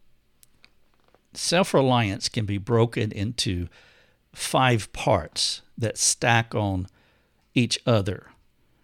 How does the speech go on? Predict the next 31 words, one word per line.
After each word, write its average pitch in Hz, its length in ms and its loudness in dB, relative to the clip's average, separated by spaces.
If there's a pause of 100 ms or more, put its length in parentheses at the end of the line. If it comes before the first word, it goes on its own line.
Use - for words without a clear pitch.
(320)
And 120 140 2
so 135 160 4
I 139 140 4
will 131 180 4
start 185 440 2
at 120 220 -2
the 107 120 0 (160)
top 131 720 -2 (400)
and 110 180 0
work 127 360 0
down 120 380 2
to 101 460 -2 (400)
the 113 140 0
core 104 640 0 (640)
root 117 280 2
cause. - 720 -2 (440)
And 131 120 4
so 147 120 6
what 180 160 8
we 208 120 4
have 135 240 4
is 127 100 2
a 131 60 -2
person 127 340 2
with 110 140 0
communication 107 880 0
problem. 90 480 0
That's 101 200 0
above 101 460 -2
the - 100 -14
surface. - 540 -2